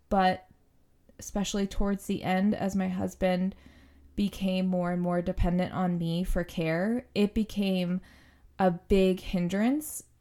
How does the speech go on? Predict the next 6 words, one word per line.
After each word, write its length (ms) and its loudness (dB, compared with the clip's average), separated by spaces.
uh, 280 2
on 260 4
my 160 2
mental 320 -2
health. 320 -8
And 520 2